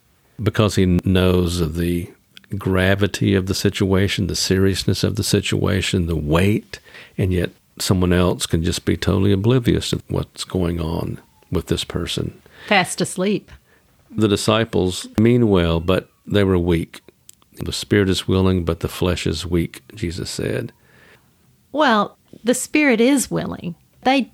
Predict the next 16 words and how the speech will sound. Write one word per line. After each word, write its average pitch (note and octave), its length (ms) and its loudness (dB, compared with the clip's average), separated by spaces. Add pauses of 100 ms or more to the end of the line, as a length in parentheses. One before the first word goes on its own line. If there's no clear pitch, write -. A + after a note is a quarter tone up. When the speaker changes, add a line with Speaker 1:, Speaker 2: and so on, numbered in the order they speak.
Speaker 2:
do C4 240 4
want A3+ 240 0
to F3 80 -4
stand E3+ 340 -4
by E3 160 -6
Jesus. D#3+ 540 -8
They C4+ 300 2
aren't D4 200 0
turning G3 300 2
their E3+ 100 2
backs - 680 -4
to F#3 100 -2
Jesus D#3+ 640 -2
at F3+ 140 -2
this - 220 -6
point. D#3+ 460 -2